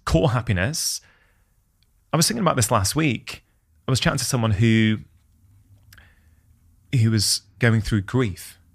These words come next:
You know, someone very close to them had died.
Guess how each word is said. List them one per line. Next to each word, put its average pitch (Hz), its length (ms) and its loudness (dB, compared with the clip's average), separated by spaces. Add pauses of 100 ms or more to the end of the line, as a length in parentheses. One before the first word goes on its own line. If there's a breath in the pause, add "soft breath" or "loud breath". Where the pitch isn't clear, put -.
(760)
You 101 80 -4
know, 92 60 -2
someone 107 260 -2
very 107 140 2
close 123 300 -2
to - 60 -16
them 92 160 -4
had 92 120 -6
died. 98 340 -4